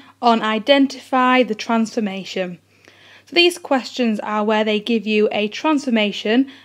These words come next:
that has already happened on the grid, and you've got to describe to the examiner what transformation has taken place. So we're gonna go through all of the four transformations, which is translations,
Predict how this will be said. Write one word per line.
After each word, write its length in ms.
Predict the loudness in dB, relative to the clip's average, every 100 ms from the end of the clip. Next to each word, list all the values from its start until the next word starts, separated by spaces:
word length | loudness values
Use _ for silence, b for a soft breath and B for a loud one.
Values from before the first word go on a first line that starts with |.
| _
that 80 |
has 160 | -2 -2 -2
already 380 | 4 6 4
happened 600 | 2 -2 -6 -4 -2 0 0
on 220 | 0 0
the 80 | -2
grid, 420 | -2 4 4 2 -6 b b b
and 200 | -4 0
you've 240 | 2 0
got 160 | -2 -4
to 100 | -6
describe 600 | -8 -8 -2 2 4 2
to 80 | 0
the 100 | -2
examiner 600 | -2 -2 -2 -2 -2 -6 b b
what 280 | 2 2 2
transformation 680 | -4 -4 -2 -4 -4 -8
has 220 | -8 -8 -8
taken 420 | -8 -8 -8 -14
place. 560 | -10 -10 -12 -18 -20 -20 _ b b b
So 160 | _ 4
we're 100 | 6
gonna 180 | 6 4
go 180 | 4 2
through 300 | 0 -2 2
all 280 | 4 4
of 120 | 2 -2
the 40 |
four 380 | -6 2 4 4
transformations, 1120 | 0 -6 -6 -4 -2 -2 0 0 2 2 -2 B B B
which 260 | -8 -4 -2
is 220 | -2 -2
translations, 1080 | -4 -4 0 2 2 2 0 2 2 2